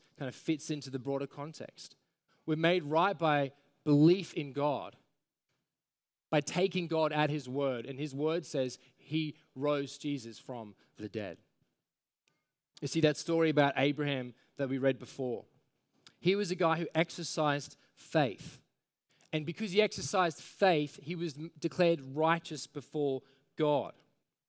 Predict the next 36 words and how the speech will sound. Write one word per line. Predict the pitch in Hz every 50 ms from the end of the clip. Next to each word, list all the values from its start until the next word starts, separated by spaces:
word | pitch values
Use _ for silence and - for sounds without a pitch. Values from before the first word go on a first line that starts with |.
| _ _ _ _ _ _ _ - -
And | 151 147
so | - 185 180
knowing | 185 196 190 202 208 202
his | 185 139 - 233 240 -
story | - - - 185 175 165 151 143 147
helps | 135 147 170 180 156 - -
us | 180 160 160 - - - - _ _ _
know | - 156 143 147 -
our | - 170 180 196 190
story, | - - - 160 143 139
how | 120 104 160 170
we | 170 156 196 247
can | 240 - 190 160
be | 156 160
ma-, | 156 156 156 156 160 -
made | 156 139 139 147 156 135
right | 135 131 135 135 - _ _ _ -
before | 147 - - - 151 135 131
God. | 127 139 147 147 139 107 95 _ _ _ _ _ _ _ _ _ _ _ _ _ - -
In | - 160 156 147 139
Genesis | 139 165 165 175 165 - 165 147
fifteen, | - 170 165 147 - 165 147 135 127 127 - _ _ _ _ _ -
uh, | - 139 139 143
God | 123 170 175 165 160
meets | 151 160 185 226 220 -
Abraham, | 170 139 139 135 135 131 123 123 113 107 123 147 - _ _ _ _ _ _ _ _ _ _ -
and | 147
he | 147 151
says | - - 196 233 254 -
to | - 185 151
Abraham, | 147 151 139 147 139 139 139 135 139 135 - _ _ _ _ _ _ _ _ _ - - _
he | - 147
says, | - 175 170 151
"Look | 175 214 262 -
towards | - - 262 262 262 - -
heaven | 170 180 180 151 147 143 147 190 208